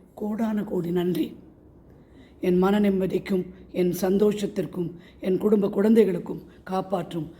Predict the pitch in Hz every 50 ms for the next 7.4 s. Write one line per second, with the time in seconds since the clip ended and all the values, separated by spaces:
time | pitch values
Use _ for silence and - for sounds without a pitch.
0 | - - - - 175 175 160 156 - - 180 170 160 196 190 175 202 - - -
1 | - 185 170 170 175 190 190 - - 269 - - - - - - - - - -
2 | - - - - - - - - - - - - 196 175 165 165 165 170 180 160
3 | 175 160 156 - - - 160 165 165 175 180 - - - - - - - - -
4 | - - - - - - - - - - - - - - - - - - - -
5 | - - - - - - - - - - - - - _ - - - - - -
6 | - - - - - - - - - - - - - - - - - - 226 254
7 | 240 196 185 185 220 220 - -